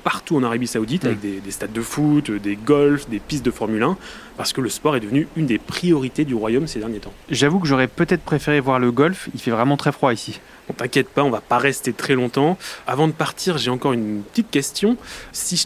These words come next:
Speaker 1: te demande de visualiser le monde des affaires en Arabie Saoudite,
Speaker 2: Mhm.
Speaker 1: quelles images te viennent en tête ?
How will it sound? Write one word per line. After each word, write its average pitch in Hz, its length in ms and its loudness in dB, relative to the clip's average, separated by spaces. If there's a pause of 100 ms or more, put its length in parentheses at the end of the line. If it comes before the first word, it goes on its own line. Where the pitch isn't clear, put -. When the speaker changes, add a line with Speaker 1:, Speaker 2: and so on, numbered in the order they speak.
Speaker 1:
te 135 220 0
demande 170 260 2
de 143 80 0
visualiser 160 680 0
le 135 120 2
monde 151 400 2
des 117 240 0
affaires 165 360 -2
en 120 100 0
Arabie 135 260 0
Saoudite, 117 400 0
Speaker 2:
Mhm. 123 200 0 (460)
Speaker 1:
quelles 139 400 0
images 175 420 2
te 139 100 -2
viennent 139 220 2
en 123 60 -4
tête ? - 260 -8